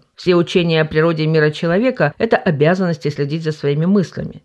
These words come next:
Совокупность знаний и сведений, недоступных непосвященным людям, не знающих особых способов восприятия реальности.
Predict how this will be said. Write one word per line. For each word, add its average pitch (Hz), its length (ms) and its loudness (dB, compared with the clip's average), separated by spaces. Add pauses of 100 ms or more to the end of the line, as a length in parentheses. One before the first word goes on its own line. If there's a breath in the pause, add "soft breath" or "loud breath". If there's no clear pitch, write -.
Совокупность 165 640 -2
знаний 170 340 0
и 151 60 -2
сведений, 214 520 0
недоступных 185 720 -2
непосвященным 151 800 -4
людям, 202 400 0
не 160 140 0
знающих 151 500 0
особых 139 380 -4
способов 180 560 -4
восприятия 139 680 -2
реальности. 143 680 -4